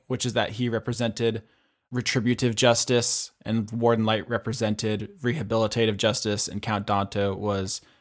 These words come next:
preventative justice, basically, with all the hanging and the torturing and whatnot. And, like, the way that dialectic worked was, I think, clear in the text.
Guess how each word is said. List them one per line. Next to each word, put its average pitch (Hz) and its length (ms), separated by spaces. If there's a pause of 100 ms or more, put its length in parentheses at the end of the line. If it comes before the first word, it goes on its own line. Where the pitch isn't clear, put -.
(120)
preventative 104 500
justice, - 520
basically, 90 480
with 92 160
all 98 140
the 95 80
hanging 107 440
and 101 80
the 104 60
torturing 110 500
and 98 80
whatnot. 92 500 (400)
And, 117 140
like, 110 220
the 113 80
way 110 160
that 101 180
dialectic 104 640
worked 92 460 (240)
was, 104 560 (200)
I 107 120
think, - 240 (420)
clear 110 480 (160)
in 117 80
the 95 80
text. - 480